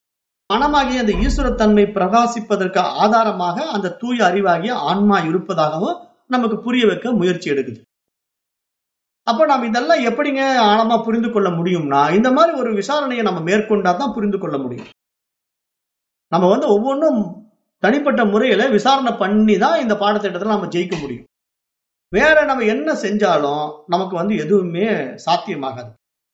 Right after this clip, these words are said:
புரியாது. நீங்க என்ன பிராக்டிஸ் பண்ணாலும் சரி, என்ன பயிற்சிகள் செஞ்சாலும் சரி, அதுல போய் சிக்கிக்கிட்டு இருப்பீங்களே தவிர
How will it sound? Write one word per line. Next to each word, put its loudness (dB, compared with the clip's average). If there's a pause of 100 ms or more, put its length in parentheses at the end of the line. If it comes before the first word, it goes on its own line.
(440)
புரியாது. -2
நீங்க -6
என்ன 2
பிராக்டிஸ் -4
பண்ணாலும் -4
சரி, -10
என்ன -2
பயிற்சிகள் -4
செஞ்சாலும் -6
சரி, -2 (580)
அதுல 2
போய் -4
சிக்கிக்கிட்டு -2
இருப்பீங்களே -4
தவிர -2